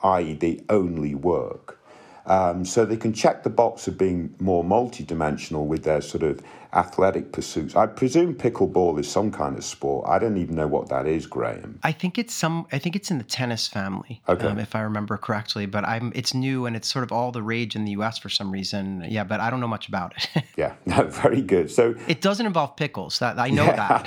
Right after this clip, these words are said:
Speaker 2: that. <laughs>
Speaker 1: <laughs> I, I had no idea what it was, but I enjoy thing. And like you say, riding motorcycles, and, and that th-, there could be so-, something about that sort of adventure and, and, and travel or whatever that, that they can package.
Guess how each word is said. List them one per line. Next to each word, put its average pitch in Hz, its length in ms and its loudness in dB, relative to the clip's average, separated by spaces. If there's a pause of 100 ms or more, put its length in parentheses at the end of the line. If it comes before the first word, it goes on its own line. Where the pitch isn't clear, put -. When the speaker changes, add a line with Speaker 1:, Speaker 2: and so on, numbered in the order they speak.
Speaker 2:
that. 180 680 2
<laughs> - 0 -
Speaker 1:
<laughs> - 100 0
I, - 340 0
I 156 140 6
had 135 120 0
no 131 140 4
idea 104 300 2
what 92 160 4
it 82 100 2
was, 85 160 2
but 92 220 4
I 117 60 6
enjoy 90 240 2 (420)
thing. 98 180 0
And 143 280 0
like 135 160 4
you 104 40 -10
say, 104 180 2
riding 87 300 2
motorcycles, 87 640 -2 (400)
and, 110 240 2
and 127 260 2
that 143 400 0
th-, 151 200 2
there 165 120 4
could 160 220 0
be 117 400 2
so-, 117 280 2
something 107 380 -2
about 92 300 2
that 127 320 2
sort 95 160 -4
of 80 60 0
adventure 117 800 2
and, 80 180 -2
and, 78 280 -2
and 76 300 -4
travel 107 400 2
or 101 120 4
whatever 98 380 2
that, 92 320 -2
that 82 220 -2
they 82 160 0
can 69 200 -10
package. - 560 -2